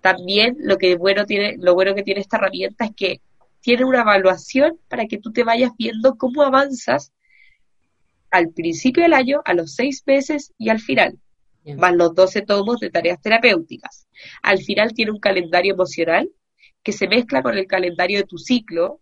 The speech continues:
Speaker 1: o sea, cuando a ti te llega la regla y tú poner el mismo día donde tú estuve triste, y para ti el triste es con un color azul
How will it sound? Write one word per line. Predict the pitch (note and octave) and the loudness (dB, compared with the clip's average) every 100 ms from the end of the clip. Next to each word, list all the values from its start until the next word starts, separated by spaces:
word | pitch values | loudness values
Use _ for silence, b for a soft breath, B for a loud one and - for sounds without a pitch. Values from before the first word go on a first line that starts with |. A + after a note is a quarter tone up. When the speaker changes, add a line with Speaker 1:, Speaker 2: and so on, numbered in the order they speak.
| _ | _
Speaker 1:
o | - | -12
sea, | F3+ F3+ F3+ F3 | -10 -2 -2 0
cuando | F3 E3 E3 E3 E3 B B B | -2 -2 -4 -2 -4 B B B
a | - E3+ | -4 -2
ti | G3 | -2
te | G#3 | -2
llega | G3+ G3+ G3+ | 2 2 2
la | F#3+ | 2
regla | G3+ A3+ A#3+ C4 C#4 D4 | 2 0 0 0 2 2
y | E4 | -2
tú | - G3+ G3+ | -8 -8 -4
poner | F#3+ F#3 F#3+ G#3 - | 2 2 4 0 -2
el | F3+ F3+ | -10 -8
mismo | G#3+ G#3 G#3+ | -6 0 0
día | G#3+ G#3+ A3 | 2 2 2
donde | G3 F3+ | 2 -8
tú | F#3 | -8
estuve | F#3 - G3 F#3+ | -10 -4 -4 -2
triste, | A3+ B3+ - C#4+ A#3 | -2 -4 -2 -4 -2
y | - | -4
para | - F#3 F#3 | -4 0 0
ti | - A3 B3 - | -2 -4 -4 -6
el | F#3 F#3 | -8 -8
triste | G#3 A3 - | -6 -6 -4
es | B3+ | -6
con | G#3+ G3 | -6 -8
un | |
color | - F#3+ F#3+ | 0 2 2
azul | G3 - A#3+ B3+ | -2 -4 -2 -2